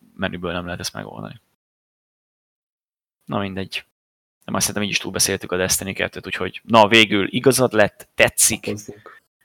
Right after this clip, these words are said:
Speaker 1: tetszik,
Speaker 2: Mondd
Speaker 1: de
Speaker 2: meg.
Speaker 1: kicsit olyan érzés, mint hogyha valaki most nulla háttértudással elkezdene warframe-ezni, és kinyílna a játék, és fingod nincs, hogy mit kell csinálni. Na, ez most kicsit olyan érzésem van nekem is, úgyhogy.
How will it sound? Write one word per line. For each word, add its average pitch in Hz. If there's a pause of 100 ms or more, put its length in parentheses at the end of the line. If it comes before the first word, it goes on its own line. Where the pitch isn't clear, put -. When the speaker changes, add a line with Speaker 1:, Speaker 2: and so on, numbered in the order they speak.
Speaker 1:
tetszik, -
Speaker 2:
Mondd 104
Speaker 1:
de 98 (600)
Speaker 2:
meg. 147
Speaker 1:
kicsit -
olyan 120
érzés, 117
mint 101
hogyha 92
valaki 104
most 95 (100)
nulla 110
háttértudással 95
elkezdene 95
warframe-ezni, 98 (600)
és - (200)
kinyílna 104
a 90
játék, 113
és -
fingod 110
nincs, 101
hogy 92
mit 90
kell -
csinálni. 101
Na, 98
ez 101
most 95
kicsit -
olyan 87
érzésem -
van -
nekem -
is, -
úgyhogy. -